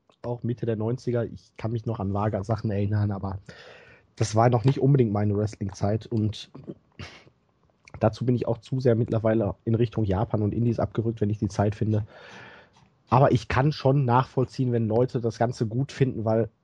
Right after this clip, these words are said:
es passiert halt immer was. Es ist halt irgendwas da und man denkt immer, „Oh nein, was kommt jetzt als nächstes? Oh nein, oh nein, oh nein.“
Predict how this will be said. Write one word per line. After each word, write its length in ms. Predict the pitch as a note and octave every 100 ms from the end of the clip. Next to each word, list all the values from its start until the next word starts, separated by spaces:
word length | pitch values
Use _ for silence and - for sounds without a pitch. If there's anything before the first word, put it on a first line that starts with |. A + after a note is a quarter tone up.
| _ -
es 140 | -
passiert 480 | - C3 - D#3+ -
halt 160 | F#2+
immer 260 | - F#2 G2
was. 380 | G#2 - - - _ _ _ _ _ _ _ _ _
Es 180 | - A2
ist 180 | A2+ -
halt 280 | A2 - -
irgendwas 360 | A#2 A2 A2
da 200 | A#2 A#2+ B2+
und 220 | A2 A2
man 140 | A2
denkt 160 | A#2+ A2+
immer, 160 | A#2
„Oh 100 | D#3+
nein, 260 | F3+ F#3 D3
was 140 | C#3+
kommt 140 | - D#3
jetzt 120 | C#3+
als 140 | C#3+
nächstes? 300 | D3 D3 A#2+
Oh 80 | D3
nein, 260 | E3 D3+ B2+
oh 80 | C#3
nein, 240 | D3 C3+
oh 60 | C#3+
nein.“ 400 | C#3+ B2+ F#2+